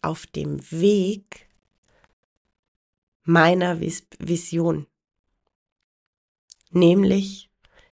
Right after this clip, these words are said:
dass Katzen in der Gesellschaft endlich die Position innehaben, die sie verdienen. Endlich raus aus der Ecke des billigen, anspruchslosen Haustiers.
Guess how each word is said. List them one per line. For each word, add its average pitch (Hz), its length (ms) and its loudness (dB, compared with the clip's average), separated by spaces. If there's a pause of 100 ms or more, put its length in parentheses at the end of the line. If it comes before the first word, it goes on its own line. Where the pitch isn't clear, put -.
(180)
dass - 360 -8
Katzen 208 720 -4 (320)
in 160 160 -2
der 147 140 -2
Gesellschaft 160 1080 -2 (800)
endlich 196 800 0 (160)
die 190 180 0
Position 175 1040 -4
innehaben, 156 920 -6
die 151 120 -4
sie 147 180 -8
verdienen. 151 800 -6 (720)
Endlich 208 640 -2
raus 175 380 2
aus - 240 -4
der 151 180 -8 (140)
Ecke 147 280 -6
des - 320 -12 (280)
billigen, 175 560 0 (180)
anspruchslosen - 1200 -10
Haustiers. - 800 -20